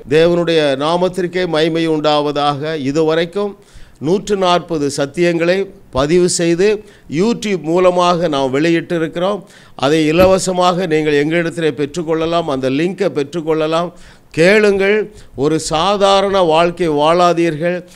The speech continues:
ஏனென்றால் இருபத்தி ஓராவது நூற்றாண்டை வாழ வைக்கும்படியாகவே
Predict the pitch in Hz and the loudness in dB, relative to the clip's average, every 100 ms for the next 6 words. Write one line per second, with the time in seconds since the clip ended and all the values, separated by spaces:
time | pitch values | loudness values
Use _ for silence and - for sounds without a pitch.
0 | - 117 151 185 185 180 180 190 165 156 | -12 0 2 4 4 4 2 2 0 2
1 | 190 196 - 175 156 175 185 185 185 175 | 4 2 2 0 2 2 4 2 2 0
2 | 151 175 170 170 165 151 131 131 170 208 | 0 -2 0 0 2 2 2 4 6 6
3 | 208 185 180 170 151 143 139 131 127 123 | 6 4 2 -2 0 0 0 -2 -4 -6
4 | 104 | -6